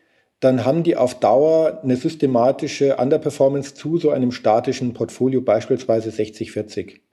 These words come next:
Und ich glaub, dem Argument kann man sich auch nicht entziehen. Also die Datenlage ist da sehr, sehr eindeutig.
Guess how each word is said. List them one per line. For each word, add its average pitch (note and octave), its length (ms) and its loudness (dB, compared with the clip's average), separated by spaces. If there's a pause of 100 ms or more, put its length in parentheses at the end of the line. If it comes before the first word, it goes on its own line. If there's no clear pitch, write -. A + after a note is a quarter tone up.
(1000)
Und C3 400 2 (420)
ich - 100 -4
glaub, C#3+ 380 2
dem D3 220 2
Argument C#3 400 2
kann D3+ 140 0
man D3 100 0
sich C#3 100 2
auch C3 80 0
nicht C3+ 160 -4
entziehen. C3 480 -2
Also B2 220 -2
die B2+ 120 -8
Datenlage C3 580 2
ist B2+ 140 -8
da A#2+ 80 0
sehr, B2 220 2
sehr A#2+ 160 2
eindeutig. G2 600 -4